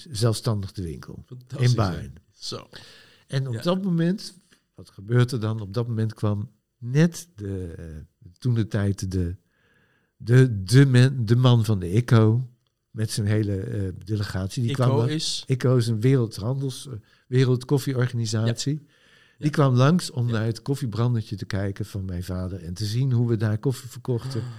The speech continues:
Speaker 2: jullie waren in Thailand
Speaker 1: En,
Speaker 2: in
Speaker 1: en
Speaker 2: dat moment?
Speaker 1: Nee, ik
Speaker 2: Oh nee, sorry,
Speaker 1: ik,
Speaker 2: dan
Speaker 1: ik
Speaker 2: haal ik dingen
Speaker 1: ver-,
Speaker 2: door elkaar.
Speaker 1: je haalt dingen door
Speaker 2: Ja.
Speaker 1: elkaar, maar
Speaker 2: Oké, maar goed. Willem stond daar alleen.
Speaker 1: Willem stond daar als dertienjarige alleen
Speaker 2: Ja.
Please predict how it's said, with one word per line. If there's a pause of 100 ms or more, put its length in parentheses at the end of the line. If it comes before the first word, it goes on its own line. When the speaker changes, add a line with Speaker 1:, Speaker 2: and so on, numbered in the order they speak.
(200)
Speaker 2:
jullie
waren
in
Thailand
Speaker 1:
En,
Speaker 2:
in (120)
Speaker 1:
en
Speaker 2:
dat
moment?
Speaker 1:
Nee,
ik (600)
Speaker 2:
Oh
nee,
sorry,
Speaker 1:
ik,
Speaker 2:
dan
Speaker 1:
ik
Speaker 2:
haal
ik
dingen
Speaker 1:
ver-,
Speaker 2:
door
elkaar.
Speaker 1:
je
haalt
dingen
door
Speaker 2:
Ja.
Speaker 1:
elkaar,
maar
Speaker 2:
Oké,
maar
goed.
Willem
stond
daar
alleen.
Speaker 1:
Willem
stond
daar
als
dertienjarige
alleen
Speaker 2:
Ja.